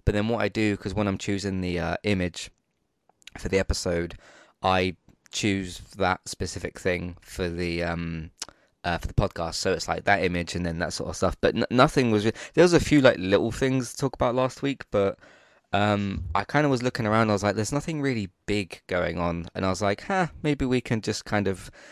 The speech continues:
just, uh, re-, re-, rest our vocals, I suppose, for, for a week." But we're back this week anyway, and, uh, we have a fair bit to talk about, which <laughs> kinda makes up from last week. So, um, before we get to all the news and stuff, what have you, what have you,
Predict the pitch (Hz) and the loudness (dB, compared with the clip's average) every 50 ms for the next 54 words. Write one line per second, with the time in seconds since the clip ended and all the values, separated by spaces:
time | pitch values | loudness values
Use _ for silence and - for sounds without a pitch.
0 | - - - - - - - _ _ - - 208 170 - - - - - 139 143 | -20 -20 -20 -20 -20 -20 -20 _ _ 2 2 2 2 2 -4 -6 -4 0 2 4
1 | 147 147 147 143 143 139 - - - - - - 113 113 - - 123 127 - - | 4 4 4 2 0 -2 -6 -12 -16 -18 -8 -2 -2 -2 0 0 0 0 0 0
2 | 120 123 120 - 123 120 113 120 117 117 - - 95 92 95 90 - - 92 92 | 0 0 2 4 2 4 6 6 4 4 4 2 0 0 0 -2 -2 -2 -2 -2
3 | 92 - - 92 90 - - - 101 95 92 98 92 - - 92 82 95 104 135 | -2 -2 -4 -4 -4 -6 -6 -4 -4 -2 -2 -2 -2 -2 -2 -2 -2 0 2 2
4 | 143 - - 120 - - 120 110 - 120 107 107 104 101 107 110 - 101 104 107 | 2 2 0 -4 -2 -2 -2 0 0 2 2 4 4 4 4 4 2 2 0 0
5 | 107 104 107 107 107 107 113 120 104 90 90 - 113 110 107 113 107 - - - | 2 2 4 4 4 4 4 2 2 0 0 2 2 2 4 2 0 0 0 0
6 | 127 - - - 87 87 87 - 95 92 - - - 117 95 104 107 110 - - | 0 0 2 2 2 2 2 0 -2 -4 -2 0 0 2 2 4 2 2 2 0
7 | - - - - 101 98 101 101 104 101 - - - 90 90 - - - _ - | -2 -2 -2 -2 0 2 2 2 2 0 -2 -2 -4 -4 -4 -4 -8 -20 _ -10
8 | - - 98 92 92 90 - - - - - - - - - - - 117 120 120 | -4 0 2 2 2 2 0 -4 -14 -16 -16 -16 -18 -18 -6 0 2 4 4 6
9 | 123 123 123 123 120 117 - 120 - 170 151 139 123 127 - - - - 120 113 | 4 4 4 2 0 2 2 2 2 2 2 2 2 2 2 0 -2 -2 0 2
10 | 117 120 113 110 107 110 113 110 104 104 101 - - 107 104 - 113 117 113 110 | 2 2 2 2 4 4 2 2 0 -2 -2 0 2 2 2 2 0 -2 -2 -2
11 | 107 110 113 - - - 104 104 110 117 117 117 104 107 110 110 113 113 113 117 | -4 -6 -8 -8 -8 -6 -4 -2 0 2 2 2 4 4 4 6 6 6 6 6